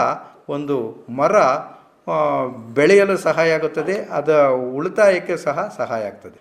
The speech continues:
ಆದ್ದರಿಂದ ಈ ಒಂದು ಕೊಡಗಳಿಗೆ ವಾರಕ್ಕೊಮ್ಮೆ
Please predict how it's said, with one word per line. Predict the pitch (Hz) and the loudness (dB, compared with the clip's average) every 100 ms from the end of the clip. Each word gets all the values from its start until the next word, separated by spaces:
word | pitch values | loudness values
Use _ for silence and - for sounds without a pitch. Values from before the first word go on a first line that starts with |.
| - | -6
ಆದ್ದರಿಂದ | 123 143 143 156 175 120 127 - - _ 147 | -4 -2 -2 0 0 0 -2 -10 -20 _ -6
ಈ | 185 202 147 - 180 | -4 -2 -4 -6 -8
ಒಂದು | 151 147 123 | -6 -2 -4
ಕೊಡಗಳಿಗೆ | 104 131 135 143 143 143 | -4 -4 -2 -2 -2 -4
ವಾರಕ್ಕೊಮ್ಮೆ | 113 120 139 - 135 127 170 120 | -2 -2 -4 -4 -6 -6 -6 -6